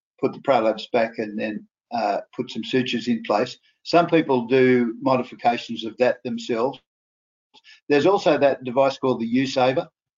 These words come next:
uh, which, uh, holds the, uh, prolapse back in place. Um, uh, people tie that to the wool, and, uh, it looks a bit like a coat hanger.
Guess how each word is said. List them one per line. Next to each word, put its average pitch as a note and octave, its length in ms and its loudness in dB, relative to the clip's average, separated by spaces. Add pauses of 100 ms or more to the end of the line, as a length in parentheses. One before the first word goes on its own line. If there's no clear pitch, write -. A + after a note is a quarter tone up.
(100)
uh, A2+ 260 2
which, - 420 -2
uh, A2+ 240 -4 (320)
holds B2 440 0
the, A#2 320 2
uh, G#2+ 180 -2 (180)
prolapse B2 460 0 (300)
back C3+ 180 0
in B2 140 0
place. C3 360 2 (600)
Um, A2+ 500 0 (680)
uh, A2+ 400 -2 (260)
people A#2 260 -2
tie B2+ 200 2
that B2+ 200 2
to B2+ 100 -4
the A2+ 120 -6
wool, D3+ 380 0 (400)
and, A#2 420 -2
uh, G2+ 240 0 (140)
it B2+ 200 -10 (140)
looks B2+ 180 -6
a B2 40 -4
bit A2+ 160 -4
like A#2 200 -2
a G#2 80 -16
coat A2+ 260 -4
hanger. B2 320 -6